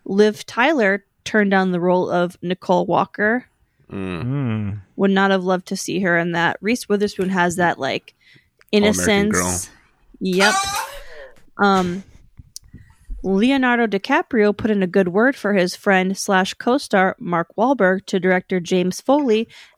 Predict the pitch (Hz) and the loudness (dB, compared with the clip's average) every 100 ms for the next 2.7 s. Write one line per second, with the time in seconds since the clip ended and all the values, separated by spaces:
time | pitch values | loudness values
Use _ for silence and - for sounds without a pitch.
0 | - 254 - 254 220 247 247 - 196 208 | -4 -2 0 0 0 0 0 2 0 0
1 | 247 262 294 330 - 190 175 - - 104 | 0 2 0 0 -2 -2 -2 -2 -4 -4
2 | - - - - - 131 | -6 -8 -12 -20 -12 -10